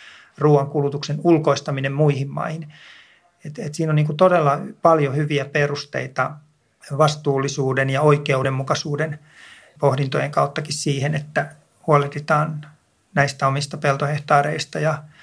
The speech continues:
tuotetaan ruokaa. Mä en malta tässä olla lisäämättä sitä, että nykyään on paljon kummallista hypeä, joka osoittaa niin kuin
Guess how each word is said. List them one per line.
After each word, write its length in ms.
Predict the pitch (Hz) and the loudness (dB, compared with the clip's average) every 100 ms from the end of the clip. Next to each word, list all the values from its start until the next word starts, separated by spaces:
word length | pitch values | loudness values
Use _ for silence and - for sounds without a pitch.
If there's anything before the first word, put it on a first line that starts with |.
| - - | -20 -4
tuotetaan 440 | - 147 147 147 143 | 2 2 2 -2 0
ruokaa. 560 | 147 147 - - 151 _ - - - - 220 - - - _ _ _ - | -2 -2 -4 -6 -8 _ -20 -20 -20 -20 -20 -20 -20 -20 _ _ _ 2
Mä 100 | 156 | 4
en 80 | |
malta 220 | 160 175 165 | 6 6 4
tässä 420 | 156 180 175 165 | 4 2 4 2
olla 180 | 156 151 | 4 2
lisäämättä 720 | 170 190 160 139 135 143 147 | 0 0 0 -2 -2 -4 -4
sitä, 440 | - 175 160 151 139 | -6 -6 2 2 2
että 220 | 139 - | -4 -6
nykyään 300 | 147 151 151 | -2 0 0
on 60 | 139 | 2
paljon 280 | 151 147 143 | 2 2 0
kummallista 460 | - 175 156 147 143 | 2 4 4 0 -2
hypeä, 440 | 135 180 - 131 | -2 -2 0 0
joka 260 | 127 135 139 | 0 0 -2
osoittaa 380 | 143 147 - 143 | -2 -6 -4 -4
niin 100 | 139 | -2
kuin 260 | 143 131 | -6 -8